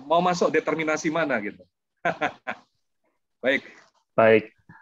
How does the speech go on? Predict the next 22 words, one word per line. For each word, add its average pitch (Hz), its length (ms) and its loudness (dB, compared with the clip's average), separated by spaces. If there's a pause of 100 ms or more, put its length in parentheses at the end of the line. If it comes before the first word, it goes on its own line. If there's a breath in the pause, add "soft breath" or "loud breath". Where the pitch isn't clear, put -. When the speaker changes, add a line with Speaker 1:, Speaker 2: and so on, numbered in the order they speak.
(100)
Speaker 2:
Semoga 120 440 4
menjawab, 113 500 6
eh, 104 200 -4
Mas 107 180 -6
Nurudin. 107 460 0 (580 soft breath)
Eh, 113 200 2
Speaker 1:
Ya. 110 60 2
Speaker 2:
sebelum, 131 460 0 (340)
sebelum 139 340 2
kita 139 280 2
ke 127 200 4 (360)
Bu 113 440 -2
Betty 104 340 -4
dan 95 200 -2
Pak 95 220 -6
Joni, 95 480 -4 (100)
eh, 101 220 0
kita 98 320 0
ke 92 220 0
Bung 92 260 0
Wadi 92 280 0
Pasaribu 90 600 -4